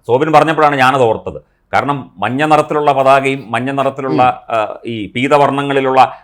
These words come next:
Speaker 1: ഈ സംഭവങ്ങളൊക്കെ തന്നെ ഖലിസ്ഥാൻവാദികളുടെ, ആ, പ്രതീകങ്ങളാണ്.
Speaker 2: അതെ, അതെ,
Speaker 1: അപ്പൊ
Speaker 2: അതെ.
Speaker 1: ഈ മഞ്ഞ നിറത്തിലുള്ള പുക,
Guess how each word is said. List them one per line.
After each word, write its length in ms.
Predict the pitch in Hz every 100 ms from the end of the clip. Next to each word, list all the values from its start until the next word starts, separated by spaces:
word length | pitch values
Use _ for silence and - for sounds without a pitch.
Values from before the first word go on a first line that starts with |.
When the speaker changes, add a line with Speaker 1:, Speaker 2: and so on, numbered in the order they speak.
| -
Speaker 1:
ഈ 100 | 113
സംഭവങ്ങളൊക്കെ 560 | 120 123 123 123 117 120
തന്നെ 140 | 117 117
ഖലിസ്ഥാൻവാദികളുടെ, 840 | 143 156 165 147 123 110 107 104 98 _ -
ആ, 60 | 98
പ്രതീകങ്ങളാണ്. 720 | 92 98 110 98 92 71 67
Speaker 2:
അതെ, 220 | 123 107 82
അതെ, 160 | 73
Speaker 1:
അപ്പൊ 160 | 71 123
Speaker 2:
അതെ. 80 | 123
Speaker 1:
ഈ 40 |
മഞ്ഞ 220 | 120 127
നിറത്തിലുള്ള 420 | 156 151 156 156
പുക, 420 | 147 135 151 -